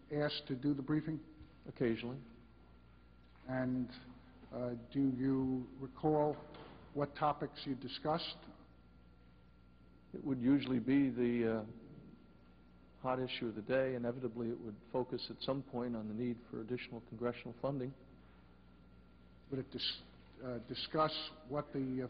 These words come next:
Speaker 1: financial condition of the Contras was?
Speaker 2: As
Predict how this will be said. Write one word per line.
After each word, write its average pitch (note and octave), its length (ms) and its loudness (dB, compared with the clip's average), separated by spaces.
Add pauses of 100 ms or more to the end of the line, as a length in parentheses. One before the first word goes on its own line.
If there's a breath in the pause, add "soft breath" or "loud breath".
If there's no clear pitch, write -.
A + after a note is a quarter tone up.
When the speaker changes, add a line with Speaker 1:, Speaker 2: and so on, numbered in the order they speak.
Speaker 1:
financial D#3 420 2
condition E3 460 -2
of D#3+ 60 0
the D#3+ 80 -2
Contras D#3+ 500 -2
was? E3 260 -2 (1400 loud breath)
Speaker 2:
As B2 240 2